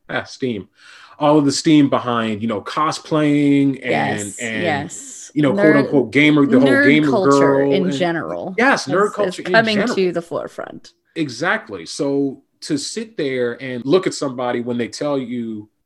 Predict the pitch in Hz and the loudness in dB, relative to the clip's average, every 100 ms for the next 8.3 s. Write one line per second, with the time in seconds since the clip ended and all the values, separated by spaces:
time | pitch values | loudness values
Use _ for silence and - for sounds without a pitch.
0 | _ 127 123 151 143 123 131 123 120 113 | _ -2 0 0 2 2 0 0 -2 -6
1 | - 139 131 - 123 107 110 107 104 98 | -8 -8 -8 -8 -6 -6 -6 -6 -6 -4
2 | 139 139 - 113 98 101 123 127 - 123 | -2 -2 -4 -4 -4 -6 -6 -6 -4 -4
3 | 107 98 101 131 - _ _ 135 113 101 | -2 -4 -4 -6 -6 _ _ -4 -4 -4
4 | 107 139 127 113 98 101 117 117 131 143 | 0 2 4 0 -2 -4 -2 -2 -2 -2
5 | 110 107 110 110 - 139 123 117 123 147 | -4 -6 -6 -8 -2 0 0 -2 -4 -2
6 | 127 117 113 110 101 _ _ _ - 80 | -2 -2 -6 -8 -10 _ _ _ -20 -20
7 | 92 90 82 90 117 233 392 _ _ _ | -18 -18 -14 -6 0 2 0 _ _ _
8 | 180 165 151 | -6 -4 -4